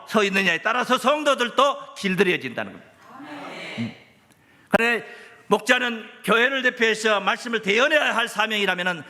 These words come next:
당연히 바로 이 교회가, 교회라는 기관은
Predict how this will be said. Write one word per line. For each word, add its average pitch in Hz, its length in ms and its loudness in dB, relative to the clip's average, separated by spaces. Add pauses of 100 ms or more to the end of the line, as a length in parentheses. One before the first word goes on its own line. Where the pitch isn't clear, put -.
당연히 277 600 -2 (300)
바로 202 180 4
이 196 240 0 (340)
교회가, 180 760 0
교회라는 175 480 0
기관은 156 460 -2